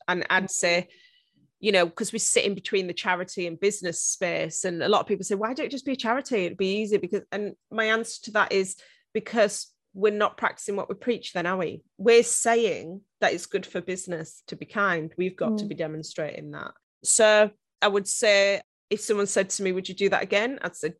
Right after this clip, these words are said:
Speaker 1: "Definitely not." <laughs> You know, uh, and I
Speaker 2: Good
Speaker 1: think
Speaker 2: learning
Speaker 1: depending
Speaker 2: experience, yeah.
Speaker 1: Yeah, absolutely.
Speaker 2: Okay, the mantra of Women of the Future is kindness and collaboration. What does that mean to you in both your personal and professional life?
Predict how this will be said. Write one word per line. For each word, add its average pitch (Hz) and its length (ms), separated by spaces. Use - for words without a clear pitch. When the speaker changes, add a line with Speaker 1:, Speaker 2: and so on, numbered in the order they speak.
Speaker 1:
"Definitely 160 580
not." 147 280
<laughs> - 960
You 247 120
know, 175 280
uh, 185 380
and 214 120
I - 20
Speaker 2:
Good 220 80
Speaker 1:
think 208 100
Speaker 2:
learning 190 260
Speaker 1:
depending 175 140
Speaker 2:
experience, 170 640
yeah. 160 220
Speaker 1:
Yeah, 220 300
absolutely. 180 920
Speaker 2:
Okay, 185 180
the 180 80
mantra 233 580
of 180 160
Women 196 200
of 185 120
the 185 100
Future 160 540
is 156 220
kindness 180 800
and 165 300
collaboration. 160 1000
What 185 180
does 220 160
that 214 200
mean 185 260
to 180 120
you 175 460
in 151 280
both 151 340
your 151 120
personal 156 500
and 151 220
professional 175 480
life? 156 180